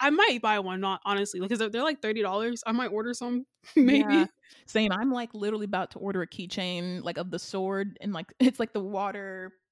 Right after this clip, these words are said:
Speaker 2: s-, uh, water, wait, water, why am I
Speaker 1: Water
Speaker 2: forgetting?
Speaker 1: breathing.
Speaker 2: Water breathing, yes. Why
Speaker 1: Yeah.
Speaker 2: of course that slips my <laughs> name, my mind. But yeah, I wanted to buy that. And also people are selling Tanjiro's, like,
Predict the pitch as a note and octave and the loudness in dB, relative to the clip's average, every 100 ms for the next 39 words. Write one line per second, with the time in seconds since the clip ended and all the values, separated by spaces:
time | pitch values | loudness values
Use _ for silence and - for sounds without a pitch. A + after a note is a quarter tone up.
0 | _ _ _ - _ G3 F#3 G3 G3+ G3 | _ _ _ -20 _ -8 -4 0 0 -2
1 | F#3 - _ - F#3 D#3+ - - F3+ F#3 | -6 -8 _ -14 -10 -10 -14 -8 -4 -4
2 | F#3 F3 E3+ E3 E3 E3+ D#3+ F#3 G#3+ G3 | -4 -6 -6 -8 -8 -8 -8 -6 -4 0
3 | G3 G3 G#3+ - A3 A3 A3+ A3+ _ A3 | 4 6 6 6 4 2 0 -2 _ 8
4 | B3+ A#3 A#3 G3 G3 G#3 G3 - A3+ A3 | 8 8 4 0 0 0 -2 -2 4 8
5 | G#3 F#3 A3 - - - - G4 - - | 10 8 2 -4 -18 -12 -2 -2 -2 -12
6 | - G#3+ - G3 F#3 G#3 - - F4+ D#4 | -4 -4 -4 -4 -2 -2 -4 8 10 10
7 | G3+ - G#3 F#3+ F3 F3 _ _ _ - | 4 -10 -10 -8 -10 -14 _ _ _ -20
8 | - G#3 G#3+ G3+ G#3+ B3 A3 F#3+ G3 F#3 | -10 -4 -2 -2 -2 -2 -4 -4 -4 -4
9 | F3+ F#3 G#3 A3 - D4+ E4+ D4+ - A#3+ | -6 -6 -6 -8 -8 -8 -8 -8 -6 -6
10 | A#3 G3+ B3+ B3 A#3 A#3 G#3 G3+ G3+ _ | -8 -6 -8 -8 -10 -10 -12 -16 -18 _